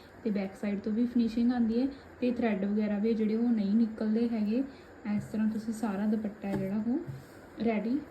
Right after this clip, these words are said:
ਕਰ ਸਕਦੇ ਹੋ ਜੀ। ਆਪਣੀ ਵੀਡੀਓ ਨੂੰ like, ਕਮੈਂਟ, ਸ਼ੇਅਰ ਜ਼ਰੂਰ ਕਰਿਆ ਕਰੋ। ਇਸੇ ਤਰ੍ਹਾਂ ਮੈਂ ਨਿੱਕੀਆਂ ਨਿੱਕੀਆਂ ਗੱਲਾਂ ਜਿਹੜੀਆਂ ਆਪਣੇ ਕੰਮ ਦੇ ਵਿੱਚ ਤੁਹਾਨੂੰ ਨੀਡ ਹੁੰਦੀ ਹੈਗੀ, ਨਿੱਕੀਆਂ ਨਿੱਕੀਆਂ ਗੱਲਾਂ ਨੇ ਜਿਹੜੀਆਂ ਉਹ ਤੁਹਾਨੂੰ ਦੱਸਦੇ ਰਿਹਾ ਕਰਾਂਗੇ।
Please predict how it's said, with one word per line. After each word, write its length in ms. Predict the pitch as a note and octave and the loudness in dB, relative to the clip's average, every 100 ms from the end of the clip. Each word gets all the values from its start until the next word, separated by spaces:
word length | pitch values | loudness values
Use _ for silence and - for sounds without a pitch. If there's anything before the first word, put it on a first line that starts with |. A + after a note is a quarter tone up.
| - | -6
ਕਰ 180 | A#3 G#3+ | -2 -2
ਸਕਦੇ 400 | - F#3+ F3+ F3+ | -2 -4 -4 -4
ਹੋ 100 | F3 | -4
ਜੀ। 160 | F#3+ G3+ - - - - - - - - - - | -6 -10 -14 -16 -14 -16 -18 -18 -18 -18 -18 -8
ਆਪਣੀ 240 | G#3+ A3 A#3 | -2 2 4
ਵੀਡੀਓ 300 | A3 G#3+ A#3 | 4 4 4
ਨੂੰ 120 | B3 | 4
like, 280 | A#3+ G3+ G3+ | 4 2 0
ਕਮੈਂਟ, 320 | A3 G#3+ G#3+ A3+ | 2 4 4 2
ਸ਼ੇਅਰ 300 | - A3 G#3 | 4 4 4
ਜ਼ਰੂਰ 280 | A3+ A#3+ A3+ | 2 0 0
ਕਰਿਆ 260 | A#3+ A3+ | 0 0
ਕਰੋ। 260 | A3 A#3 B3+ | 2 2 4
ਇਸੇ 280 | A#3+ A3 A3+ | 4 4 4
ਤਰ੍ਹਾਂ 240 | A3 A#3 A3+ | 2 2 4
ਮੈਂ 140 | A#3 | 4
ਨਿੱਕੀਆਂ 360 | A#3 A#3+ - C#4 | 4 2 2 6
ਨਿੱਕੀਆਂ 320 | C4 B3+ B3+ | 6 4 0
ਗੱਲਾਂ 340 | A#3 G3+ G3 G3+ | 2 0 0 0
ਜਿਹੜੀਆਂ 340 | G3 G3+ A3+ | 2 0 0
ਆਪਣੇ 360 | G#3+ G#3 G3 G3 | -2 0 0 0
ਕੰਮ 200 | - F#3+ F#3+ | 0 0 2
ਦੇ 80 | G3 | 0
ਵਿੱਚ 220 | G3+ G3 - G3 - - | 0 -2 -2 -4 -4 -4
ਤੁਹਾਨੂੰ 280 | A#3 G#3 G3+ | 0 2 2
ਨੀਡ 280 | G3 F#3+ G3 | 2 2 2
ਹੁੰਦੀ 420 | G#3+ F#3+ G3 F#3+ | 2 2 0 0
ਹੈਗੀ, 260 | F#3 G#3+ C4 - - - - | 0 0 -2 -6 -20 -6 2
ਨਿੱਕੀਆਂ 300 | A3 A3 A#3+ | 2 4 4
ਨਿੱਕੀਆਂ 280 | A#3 A#3+ A3+ | 4 2 0
ਗੱਲਾਂ 320 | G3+ G3 G3 | 2 2 2
ਨੇ 140 | G3+ | 2
ਜਿਹੜੀਆਂ 300 | G3 G3+ G#3+ | 2 2 2
ਉਹ 60 | A3+ | 2
ਤੁਹਾਨੂੰ 280 | A3 A3 G#3+ | 0 4 4
ਦੱਸਦੇ 380 | F#3+ F#3+ - G3 | 4 0 -2 -2
ਰਿਹਾ 260 | G3+ G#3 | 0 0
ਕਰਾਂਗੇ। 460 | G#3 G#3 G3+ G#3 | -2 0 2 2